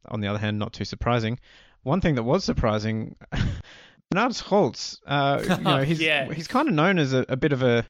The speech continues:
Speaker 1: bit of a sticker down the order. You know, he can block it out and hang around, but he's just smashed fifty-nine off forty-nine deliveries, six sixes. Um, so <laughs> I don't know <laughs> if he's been working on his batting to that extent.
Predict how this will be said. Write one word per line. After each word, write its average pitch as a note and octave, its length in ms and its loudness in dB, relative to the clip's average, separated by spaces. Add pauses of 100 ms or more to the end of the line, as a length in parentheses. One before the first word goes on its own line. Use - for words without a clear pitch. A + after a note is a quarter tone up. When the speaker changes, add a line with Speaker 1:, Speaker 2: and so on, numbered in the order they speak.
Speaker 1:
bit G#3+ 80 2
of E3+ 60 -2
a C3 80 0
sticker - 480 0
down B2+ 240 2
the A#2+ 100 2
order. C3+ 300 4
You A#2+ 80 0
know, A#2 120 2
he A#2 60 0
can A#2+ 240 -2
block C3+ 240 0
it A2+ 60 0
out A#2+ 220 2
and A2 200 -4
hang B2+ 160 -2
around, A2+ 420 0
but A2+ 200 0 (100)
he's C3 400 -6 (160)
just - 300 -8
smashed - 420 -4
fifty-nine A#2+ 640 -2
off A2 140 -4
forty-nine A#2+ 500 -2
deliveries, A#2 480 -4
six - 300 -6
sixes. C3 520 -4 (100)
Um, D3 400 0 (360)
so E3+ 400 4 (280)
<laughs> - 280 -8
I D#3+ 80 4
don't F3+ 100 2
know A#3+ 120 4
<laughs> D#3 240 4
if - 240 -2
he's F#3+ 180 4
been E3 160 2
working D#3 300 2
on C3+ 80 2
his A#2+ 120 -2
batting D3+ 340 0
to B2 160 -2
that D3 160 0
extent. B2+ 420 -4